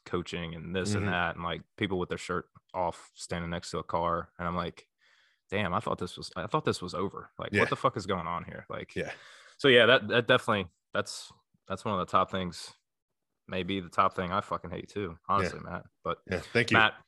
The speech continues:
Speaker 1: Matt, really, I, Matt, I really appreciate your time, man. Thanks so much
Speaker 2: Oh,
Speaker 1: for
Speaker 2: man,
Speaker 1: coming
Speaker 2: thanks
Speaker 1: on.
Speaker 2: for inviting me. This
Speaker 1: Um,
Speaker 2: was great.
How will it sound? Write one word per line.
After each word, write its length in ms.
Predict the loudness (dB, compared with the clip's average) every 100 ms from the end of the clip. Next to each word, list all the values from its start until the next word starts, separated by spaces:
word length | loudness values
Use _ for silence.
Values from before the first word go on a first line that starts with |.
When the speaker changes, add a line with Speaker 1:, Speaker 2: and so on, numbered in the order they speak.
| _ 0
Speaker 1:
Matt, 180 | 4 6
really, 200 | 6 6
I, 100 | 4 2 2
Matt, 240 | 6 10
I 40 |
really 200 | 10 8
appreciate 380 | 6 2 0 -2
your 60 | 2
time, 240 | 4 4
man. 160 | 2 4
Thanks 200 | 2 2
so 80 | 4
much 100 | 8
Speaker 2:
Oh, 100 | 10
Speaker 1:
for 40 |
Speaker 2:
man, 120 | 8
Speaker 1:
coming 120 | 8
Speaker 2:
thanks 180 | 8 8
Speaker 1:
on. 40 | 6
Speaker 2:
for 20 |
inviting 240 | 8 10
me. 80 | 12
This 120 | 10
Speaker 1:
Um, 20 |
Speaker 2:
was 80 | 8
great. 260 | 6 6